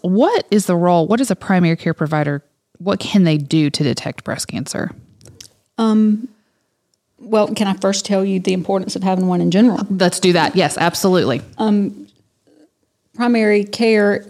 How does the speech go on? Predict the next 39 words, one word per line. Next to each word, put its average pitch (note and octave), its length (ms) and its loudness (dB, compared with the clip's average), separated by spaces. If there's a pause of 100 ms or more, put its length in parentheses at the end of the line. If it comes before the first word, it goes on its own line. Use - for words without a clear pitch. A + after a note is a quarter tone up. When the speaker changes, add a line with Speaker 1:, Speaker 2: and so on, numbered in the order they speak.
(100)
Speaker 2:
um, G3 360 -2 (400)
is A3 140 0
important A3+ 420 2
for A3 80 0
mo-, A3 220 2
you A3 180 0
see, A3+ 420 2
um, G3 380 -2 (460)
you G#3+ 140 2
may G#3 120 4
see G#3 260 2
an, F#3+ 420 2
uh, G3 260 0 (960)
a G3 80 -2
gynecologist G3 800 2
for F#3 440 2 (320)
female G3 320 4
issues F#3 360 0
or F#3 60 0
having F3+ 300 -2
babies F3 400 0
or F3+ 100 -4
an E3 60 -2
orthopedist F3+ 720 -4
for, F3+ 420 -2
um, F#3 320 -2 (300)
bone F#3 320 0
and F3+ 100 0
joint F3 300 -2
problems, F#3 400 -2
but - 220 -4
you G3+ 80 0
see G3+ 260 0
the F#3+ 100 0
primary F#3+ 640 0
care F#3 380 -2
physician F#3 580 -4
basically, F#3 800 -2
um, F3+ 280 -4